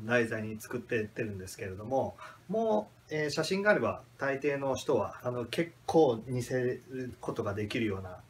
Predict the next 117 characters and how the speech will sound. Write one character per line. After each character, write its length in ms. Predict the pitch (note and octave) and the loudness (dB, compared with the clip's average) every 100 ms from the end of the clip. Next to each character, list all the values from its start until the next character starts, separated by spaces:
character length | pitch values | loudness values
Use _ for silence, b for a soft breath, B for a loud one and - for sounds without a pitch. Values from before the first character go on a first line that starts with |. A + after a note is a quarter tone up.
| - | -8
形 280 | C3 G#2 A2+ | -4 -4 -4
に 80 | A2 | 0
な 140 | B2+ | 0
っ 60 | B2 | 0
て 100 | G#2 | -4
き 80 | - | -6
た 100 | G2+ | -6
も 140 | F#2+ | -6
ん 60 | F#2 | -8
で 80 | F#2 | -10
す 100 | - | -8
か 100 | G2+ | -6
ら、 300 | G2+ - - | -4 -6 -8
え 140 | B2 A2 | -6 -4
ー、 20 | |
今 200 | C#3+ D#3+ | -2 0
後 80 | E3 | 0
は 60 | A2 | 0
で 80 | |
す 80 | G2+ | -4
ね、 180 | G#2 F#2+ A#2 | -6 -6 -4
こ 80 | |
れ 60 | A2 | -4
を 60 | G#2+ | -2
オ 180 | B2+ | -2
ー 40 | C3 | 0
ダ 120 | C#3+ | 0
ー 40 | |
メ 140 | E3 D#3+ | 2 0
イ 20 | |
ド 140 | A2 | -2
で、 320 | G#2+ A2 F#2 B B B - | -4 -4 -6 B B B -6
え 480 | G#2+ G#2 G2+ G2+ G#2+ | -2 -2 -2 -2 -4
ー、 20 | |
い 40 | |
ろ 120 | A#2 | -4
ん 60 | A#2 | -4
な 80 | A#2+ | -4
人、 340 | - D#3+ D#3 - B B - | 4 4 4 -4 B B -12
え 340 | A2 G#2 G#2 G2 | -6 -4 -4 -6
ー、 40 | |
作 180 | - B2 | -4 -2
ら 100 | A2 | 0
さ 180 | A#2+ B2 | 0 0
せ 100 | - | 0
て 80 | A#2+ | -4
い 80 | |
た 80 | A#2 | -2
だ 120 | B2+ | -4
き 60 | - | -2
た 120 | C3+ | -2
い 80 | G#2 | -2
な 120 | F#2 | -4
と、 240 | - F2+ - B B - | -6 -10 -12 B B -8
え 140 | A2+ | -6
ー、 20 | |
そ 140 | A2 C#3+ | -2 -2
う 60 | |
い 140 | C#3 C#3 | -2 -2
う 40 | |
イ 20 | |
ベ 120 | C#3+ | -2
ン 60 | C#3 | -2
ト 120 | D#3 | -2
も 80 | E3+ | 0
組 160 | F#3+ B2 | 0 0
ん 20 | |
で 80 | A2+ | 0
い 20 | |
き 60 | |
た 100 | - | -2
い 40 | G2+ | -4
な 140 | F#2+ | -4
と 80 | G#2+ | -6
思 100 | G2+ | -10
っ 40 | |
て 100 | - | -10
ま 120 | G2 F2+ | -10 -8
す。 380 | - - - - | -10 -12 -14 -6
ま 100 | D3+ | -2
あ、 20 | |
結 180 | D3+ C#3 | 0 0
婚 120 | D3+ | -2
式 180 | C#3+ C#3+ | -2 -2
場 140 | C3+ | 2
だ 100 | C3+ | 2
っ 80 | B2+ | 2
た 80 | A#2 | 0
り、 280 | A2+ G#2 G2 B B - | -4 -4 -8 B B -10
え 160 | A#2 G#2+ | -6 -2
ー、 40 | |
プ 80 | A#2+ | 0
ロ 80 | A#2 | 2
ポ 140 | D3 | 0
ー 20 | |
ズ 80 | A#2 | 0
の 100 | G#2 | -2
時 220 | G#2+ G#2 | -4 -4
に、 240 | F#2+ F#2 F2+ B B B | -6 -8 -12 B B B
え 260 | G2+ G2 F#2+ | -8 -6 -6
ー、 40 | - | -8
ち 60 | |
ょ 20 | |
っ 20 | G#2+ | -4
と 60 | |
勝 180 | - D3 | 2 2
負 60 | F#2+ | 2
か 140 | G2 | -2
け 100 | A2 | -4
る 80 | G2+ | -4
時 160 | G2 | -8
と 80 | - | -12
か 140 | - F#2 | -12 -12
に 100 | F#2 | -12
で 100 | F2+ | -12
す 120 | - | -8
ね、 180 | G2+ | -8